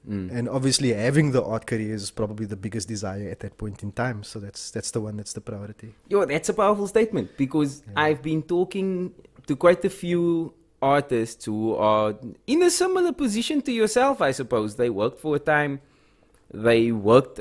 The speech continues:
Speaker 1: a, a job,
Speaker 2: Mm.
Speaker 1: they worked for an employer,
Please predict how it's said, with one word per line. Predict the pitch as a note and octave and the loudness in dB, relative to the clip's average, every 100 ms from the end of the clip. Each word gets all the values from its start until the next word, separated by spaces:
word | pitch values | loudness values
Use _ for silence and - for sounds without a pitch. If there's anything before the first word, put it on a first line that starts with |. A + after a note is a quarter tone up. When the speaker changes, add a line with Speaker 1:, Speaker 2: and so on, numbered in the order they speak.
| - | -2
Speaker 1:
a, | A2 A2 F#2+ | -2 -2 -2
a | A2+ | -2
job, | A2 A2 A2+ F#3+ F#3 _ | 4 8 8 6 -4 _
Speaker 2:
Mm. | C3 G2 - | -16 -16 -4
Speaker 1:
they | - | 4
worked | A2+ A2 B2 | 6 8 6
for | - C#3 | 4 2
an | A#2+ | 4
employer, | A2 F#3 A3+ B3 C4+ | 2 6 6 8 4